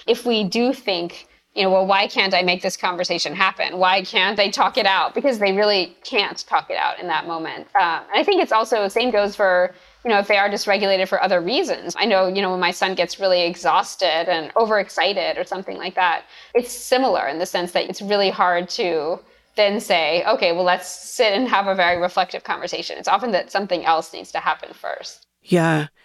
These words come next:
Speaker 2: I was the great rationalizer
Speaker 1: <laughs>
Speaker 2: with my own son, and I never could understand for the longest time until I understood the way his brain was working,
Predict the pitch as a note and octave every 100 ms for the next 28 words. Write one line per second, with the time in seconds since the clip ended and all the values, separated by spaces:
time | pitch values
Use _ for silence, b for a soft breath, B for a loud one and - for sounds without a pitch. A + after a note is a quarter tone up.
0 | b - F#3 F3+ F3+ - E3+ E3 - D#3
1 | E3 - E3 D#3 - D#3+ D3 D3 - F3+
2 | F3 B3 B3 G#3 G3+ E3+ F3+ D#3+ D#3 D#3
3 | D3 E3 D#3 C#3+ D#3 E3 E3 E3 E3 E3+
4 | E3+ F3+ F3+ E3+ D#3 D#3+ - G3+ G3+ D3+
5 | D#3+ D#3+ D#3+ E3 - G#3+ G3 D#3 - E3+
6 | F3 E3 D#3 - F#3 E3+ D#3+ b b b
7 | b - E3+ E3+ E3+ D3+ G3 C#4 B3 F3
8 | E3 D3+ E3 E3+ G3+